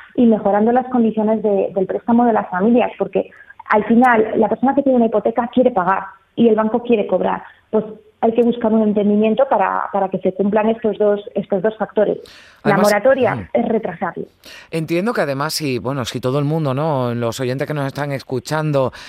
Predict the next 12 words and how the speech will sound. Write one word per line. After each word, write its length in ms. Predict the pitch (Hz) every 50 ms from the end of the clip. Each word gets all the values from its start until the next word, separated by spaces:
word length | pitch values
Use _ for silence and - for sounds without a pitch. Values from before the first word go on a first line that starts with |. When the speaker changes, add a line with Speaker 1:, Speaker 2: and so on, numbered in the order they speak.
| - - - -
Speaker 2:
eh, 460 | 127 127 127 127 127 127 127 123 123
el 120 | 123 123 -
público 320 | 143 147 156 151 165 160
en 60 | 147
general, 500 | - 147 151 139 135 135 147 175 185 165
los 120 | 139 127 -
que 440 | - 143 135 135 135 131 131 127 -
están 300 | 143 135 - 151 151 156
pagando 260 | 165 160 165 170 175
una 140 | 170 165 165
hipoteca, 520 | 147 - 151 147 - 190 160 - 123 101 - - - - - - - _ -
mm, 680 | 143 156 151 147 147 147 147 143 139 139 139 139 135